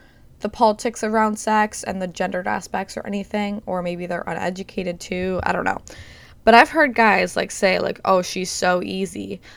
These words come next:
But if she's so easy, like, aren't you easy for fucking her on the first date too? Like, it's a total double-sided sword there. Like, what the fuck?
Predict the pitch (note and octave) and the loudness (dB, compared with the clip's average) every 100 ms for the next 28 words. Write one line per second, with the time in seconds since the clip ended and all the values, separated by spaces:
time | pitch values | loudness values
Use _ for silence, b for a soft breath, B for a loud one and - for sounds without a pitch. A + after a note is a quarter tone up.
0 | B - B3 B3 C#4 C4+ - C#4+ D4 - | B -2 0 0 -4 -4 2 4 6 4
1 | C#4 C#4+ A3+ G3 G3+ - G#3+ A3+ - A3 | 2 2 2 4 2 2 0 0 0 0
2 | A3+ A#3+ A#3+ A#3+ B3+ C4+ B3+ B3 B3 A#3+ | 0 0 -2 0 -2 -2 0 0 0 0
3 | B3 A#3+ A#3 A#3 A3+ G#3+ G#3 - G3+ A3 | 2 2 2 -2 0 -2 -2 -2 2 4
4 | A3 A3+ - G3 - - A#3+ B3 A#3 A3 | 4 2 -4 -10 -8 -2 6 6 8 8
5 | G#3 G3+ G3 B B B B B B - | 6 6 2 B B B B B B -8
6 | - G#3+ G#3 G3+ G3 F#3+ F#3+ G3 - - | 8 10 10 8 8 8 6 2 -6 -20
7 | - - G#3+ G3 F#3 F#3 - - G3+ F#3 | -16 2 8 8 6 0 -8 0 4 4
8 | F3 D#3 G#2 D3+ E3 - G3 G#3 - - | 2 0 0 0 -2 4 4 4 -4 -4
9 | F3 F#3 A3 | 0 0 -2